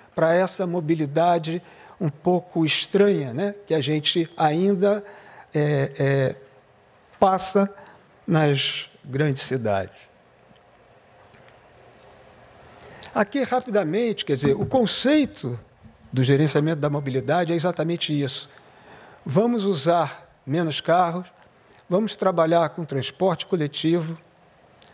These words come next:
vamos fazer com que as pessoas façam ou consigam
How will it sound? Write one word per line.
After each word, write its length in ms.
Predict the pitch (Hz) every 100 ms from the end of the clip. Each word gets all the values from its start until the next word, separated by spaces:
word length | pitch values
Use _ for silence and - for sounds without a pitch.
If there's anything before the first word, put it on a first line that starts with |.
| -
vamos 260 | 175 240 226
fazer 520 | 220 165 135 185 208
com 160 | 202 180
que 80 |
as 100 | 180
pessoas 540 | - 175 - - 180 151
façam 720 | - 165 185 175 - 127 123
ou 140 | 135
consigam 880 | 139 - 160 143 - - 220 170 131